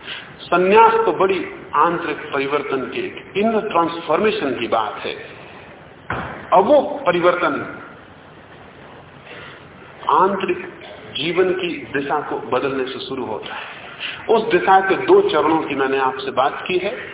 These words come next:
एक चरण है जिज्ञासा को स्वतंत्र और उन्मुक्त कर देना, आस्थाओं, श्रद्धाओं के खूंटों से उसे अलग कर लेना,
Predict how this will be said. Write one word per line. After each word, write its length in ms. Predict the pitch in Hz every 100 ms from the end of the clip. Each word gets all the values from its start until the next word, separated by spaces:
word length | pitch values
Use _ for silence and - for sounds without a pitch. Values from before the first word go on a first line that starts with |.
| - - - - -
एक 340 | 165 180 - 170
चरण 280 | 185 214
है 280 | 196 233 - - - - 113
जिज्ञासा 600 | 175 175 165 147 160 143
को 140 | 143
स्वतंत्र 580 | - 165 175 190 165 -
और 240 | 123 151
उन्मुक्त 480 | 156 196 220 220 -
कर 80 | 131
देना, 540 | 120 117 110 101 - -
आस्थाओं, 800 | 160 202 - - 233 285 277 233 - - - - - - -
श्रद्धाओं 840 | 185 185 - 170 311 220 - - - - - - - - - -
के 200 | 156 -
खूंटों 260 | 185 190 196
से 60 |
उसे 260 | 190 160 156
अलग 260 | 151 180 147
कर 100 | 113
लेना, 300 | 113 117